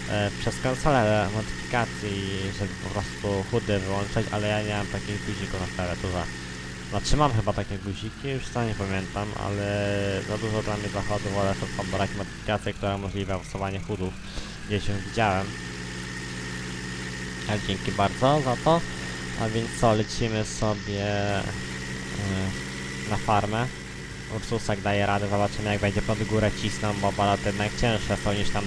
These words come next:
te, te pusta, pełna przyczepa. Pusta przyczepa.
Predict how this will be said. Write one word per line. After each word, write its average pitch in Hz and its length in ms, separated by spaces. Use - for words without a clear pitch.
te, 101 140
te 98 280
pusta, 101 260
pełna 95 240
przyczepa. - 440
Pusta 92 260
przyczepa. - 420